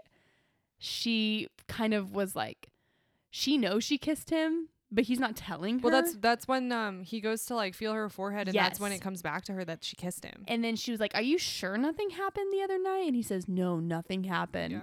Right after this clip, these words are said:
Speaker 1: And she's upset 'cause she's like, "I know noth-, I know something happened."
Speaker 2: Yeah.
Speaker 1: But, uh, I think that's one of the first times that they truly just have fun together.
Speaker 2: Mm-hmm.
Speaker 1: But they're not dating.
Speaker 2: Yep. Nope. Not
Speaker 1: But
Speaker 2: yet.
Speaker 1: they kind of are. <laughs> All right. Do you have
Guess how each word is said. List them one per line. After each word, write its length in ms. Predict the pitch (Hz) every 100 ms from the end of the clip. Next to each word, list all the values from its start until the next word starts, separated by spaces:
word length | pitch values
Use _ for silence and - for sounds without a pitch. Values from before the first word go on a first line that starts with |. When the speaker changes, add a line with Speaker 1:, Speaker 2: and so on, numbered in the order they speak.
| 190
Speaker 1:
And 160 | 202 185
she's 280 | - 214
upset 420 | 190 - 190 - - -
'cause 200 | - 180
she's 260 | - - -
like, 120 | - _
"I 160 | - 214
know 260 | 214 214 247
noth-, 240 | 220 - -
I 60 |
know 120 | 277 285
something 300 | 269 226 214
happened." 400 | 339 330 202 208 208
Speaker 2:
Yeah. 100 | 208 214 196 -
Speaker 1:
But, 600 | 190 214 196 196 - - -
uh, 400 | 104 69 73 214 - 226
I 120 | 254
think 120 | 427
that's 100 | 539
one 100 | 523
of 100 | 427
the 0 |
first 220 | 226 - 233
times 260 | 208 202
that 100 | 196
they 320 | 190 190 180 - - _ _ -
truly 480 | - 262 233 208
just 160 | 185 190
have 180 | 170 -
fun 240 | - -
together. 380 | - - - -
Speaker 2:
Mm-hmm. 260 | 196 175 175 - _ _ _ _ _ -
Speaker 1:
But 100 | 233
they're 80 | 359
not 120 | 381
dating. 320 | 196 - 214 -
Speaker 2:
Yep. 200 | - 180 -
Nope. 220 | 196 185 156
Not 200 | 208 247
Speaker 1:
But 60 |
Speaker 2:
yet. 60 | 233
Speaker 1:
they 80 | -
kind 160 | 240
of 80 | 180
are. 120 | 262 -
<laughs> 1120 | 370 277 - - - - 453 - - - -
All 120 | - 220
right. 220 | 208 165 -
Do 100 | 226
you 60 | 247
have 340 | 226 262 254